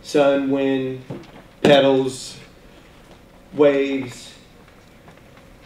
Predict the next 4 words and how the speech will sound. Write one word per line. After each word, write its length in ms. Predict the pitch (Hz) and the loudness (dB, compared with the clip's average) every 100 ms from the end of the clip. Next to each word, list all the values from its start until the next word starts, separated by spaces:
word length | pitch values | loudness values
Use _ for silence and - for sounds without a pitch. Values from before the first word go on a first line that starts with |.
| - - - - - - | -20 -20 -20 -20 -20 -14
distributed, 720 | 135 135 156 147 139 139 135 | -10 -4 0 0 0 0 -2
decentralized 1200 | 135 131 143 139 139 135 131 131 131 127 - - 127 | -6 -2 -2 -2 -4 -2 -2 -2 -2 -2 -6 -12 -6
energy 420 | 135 135 131 135 | -4 -4 -2 -2
options. 920 | 131 127 - 139 131 127 123 - | -2 -4 -6 -6 -6 -8 -10 -12